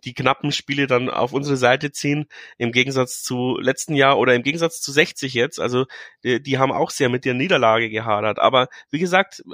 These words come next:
als Trainer hättest du nach dem Lauf vielleicht Verlat auswechseln müssen,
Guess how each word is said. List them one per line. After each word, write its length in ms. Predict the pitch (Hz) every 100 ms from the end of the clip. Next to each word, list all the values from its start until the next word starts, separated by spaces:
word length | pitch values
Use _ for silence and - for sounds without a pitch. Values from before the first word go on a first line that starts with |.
| 80
als 240 | 90 135
Trainer 240 | 151 151 165
hättest 260 | 160 -
du 280 | 175 151 147 120
nach 220 | 131 156
dem 240 | 170 160
Lauf 320 | 143 123 156
vielleicht 300 | - 143 135
Verlat 360 | - 139 143 185
auswechseln 580 | 110 131 135 123 - 135
müssen, 360 | 143 - 165